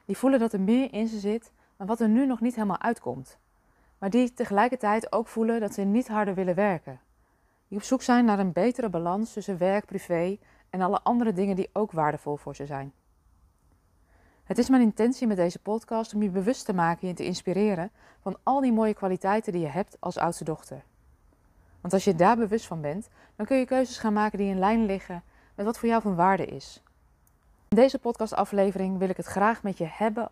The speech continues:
over dat je misschien wel voelt dat er meer in je zit, maar dat het er nog niet uitkomt.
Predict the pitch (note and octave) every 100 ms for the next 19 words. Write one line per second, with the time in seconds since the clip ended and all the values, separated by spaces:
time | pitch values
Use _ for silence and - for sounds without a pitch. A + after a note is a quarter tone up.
0 | - G3 G#3 F#3 F#3+ F#3 - _ _ _
1 | _ _ _ _ - F3+ B3 B3+ A#3 -
2 | A3+ G#3 E3+ - B3 C4+ G3 F3+ F3 F3
3 | A#3 C4+ G#3+ A3 A3+ G#3 A#3 - _ -
4 | F#3 A3 G#3 G#3 F#3 D3+ E3+ A3+ - F#3
5 | F#3+ C#3 C#3 -